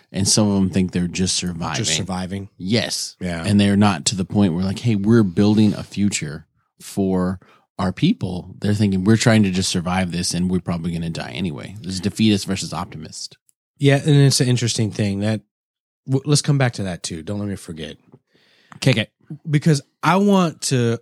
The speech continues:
Speaker 2: understand why in this world people can't drive worth shit.
Speaker 1: There's not a fucking thing on the road.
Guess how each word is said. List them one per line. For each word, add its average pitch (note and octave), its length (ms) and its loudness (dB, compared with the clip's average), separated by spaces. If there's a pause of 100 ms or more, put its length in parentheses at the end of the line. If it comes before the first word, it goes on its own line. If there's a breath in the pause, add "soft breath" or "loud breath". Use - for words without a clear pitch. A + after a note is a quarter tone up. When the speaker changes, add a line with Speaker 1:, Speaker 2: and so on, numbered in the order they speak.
Speaker 2:
understand A2+ 920 -2 (440)
why B2 720 4
in A2+ 200 0
this A2+ 260 2
world G2 680 -4
people B2 340 0
can't G2+ 320 -4
drive G2+ 440 -2
worth E2+ 280 -10
shit. - 680 -2
Speaker 1:
There's D3+ 260 2
not D3 240 4
a C#3+ 60 4
fucking C3 380 -2
thing B2+ 200 2
on C3+ 120 2
the C#3+ 80 2
road. G3+ 440 0